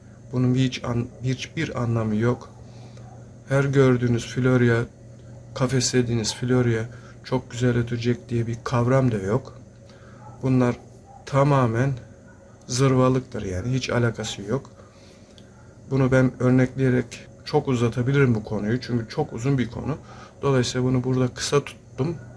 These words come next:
Ne demek istediğimi anladınız. Kısa ve öz tekrar edeyim. Her kafe-, kuşu kafese koymanıza gerek yok.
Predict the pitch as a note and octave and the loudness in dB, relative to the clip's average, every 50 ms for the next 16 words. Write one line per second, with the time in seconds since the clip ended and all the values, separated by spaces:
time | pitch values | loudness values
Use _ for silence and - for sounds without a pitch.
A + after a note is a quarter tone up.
0 | - - - - - - - - - - - - - C#3 C#3+ C#3 C#3 C3 B2+ A#2+ | -18 -18 -18 -18 -18 -18 -20 -20 -20 -20 -20 -10 -4 0 2 2 4 4 2 0
1 | - - A#2+ A#2 A#2 A#2 A2+ B2 C3+ C#3 C#3 C3 B2 A#2 A#2 B2 C#3 - - - | -2 -4 -6 -4 -2 -2 0 0 2 2 2 2 2 0 0 -2 -2 -4 -8 -12
2 | - - - - - - C#3+ B2+ - C3+ B2+ B2 B2+ A2+ A#2 A#2+ A#2 - - C3+ | -16 -20 -20 -16 -8 -4 -2 0 2 2 4 4 4 2 2 0 -2 -2 -2 -2
3 | B2+ - - B2+ B2+ A#2+ A2+ A2+ A2+ B2 C3+ C#3 B2 A#2 A#2 - - - - - | -2 -2 0 0 2 2 2 0 0 0 0 0 -2 -4 -8 -12 -14 -16 -18 -20
4 | - - - - - - - - - - - - - - - - - C#3+ C#3 B2 | -20 -20 -20 -20 -20 -20 -20 -20 -20 -20 -20 -20 -20 -20 -16 -6 0 0 2 0
5 | B2 - - - - B2+ A2+ - A#2+ A#2 - - - B2+ A#2 - - A#2+ A2 - | 0 -4 -6 -4 -2 -2 -2 -2 -4 -6 -6 -6 -4 -2 -2 -2 -2 -4 -6 -4
6 | C3 A#2+ - B2 A2+ - A#2+ A2+ - B2+ B2 A#2+ A#2+ A#2+ A#2 A2+ A2+ A#2 A2+ A#2 | -4 -4 -2 -2 -2 -2 -4 -2 0 0 0 2 2 2 2 2 0 -2 0 0
7 | A#2 A2 A2+ G#2+ - - B2+ C3+ C3 - - - | 0 0 -2 -2 -4 -2 -2 -2 -2 -4 -8 -18